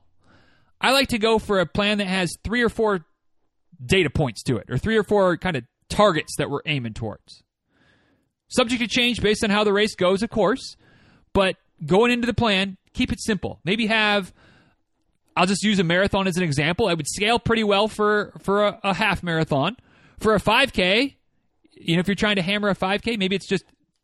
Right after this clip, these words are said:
each of the mile markers. You know, you have a, an idea of what, where you wanna be at each mile marker, um, because there's only three of 'em. So, you know, that would make sense. You have three targets, and then from three to three point one, you're just, you're going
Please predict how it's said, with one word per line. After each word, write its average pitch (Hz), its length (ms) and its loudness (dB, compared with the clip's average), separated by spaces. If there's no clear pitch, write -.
each 180 140 -2
of 160 80 -2
the 143 40 0
mile 143 240 0
markers. 214 600 -2
You 208 80 -2
know, 214 80 0
you 190 60 0
have 202 100 0
a, 180 200 -2
an 170 60 2
idea 180 300 0
of 160 100 -2
what, 170 200 -2
where 170 180 0
you 185 100 -2
wanna 175 160 0
be 170 160 -2
at 175 60 -2
each 175 180 -4
mile 156 220 -2
marker, 254 400 -4
um, 147 160 -4
because 170 160 2
there's 175 120 4
only 180 160 4
three 220 260 2
of 170 100 6
'em. 175 240 2
So, 165 460 2
you 170 140 -2
know, 131 160 2
that 143 100 -4
would 151 100 -6
make 156 160 -2
sense. 175 360 -2
You 143 60 0
have 123 100 -6
three 170 160 0
targets, 165 420 -2
and 143 100 -2
then 147 320 -4
from 139 220 -8
three 180 300 2
to 165 120 2
three 170 180 0
point 170 260 0
one, 185 440 0
you're 147 160 0
just, 151 200 -2
you're 143 100 -2
going 156 380 2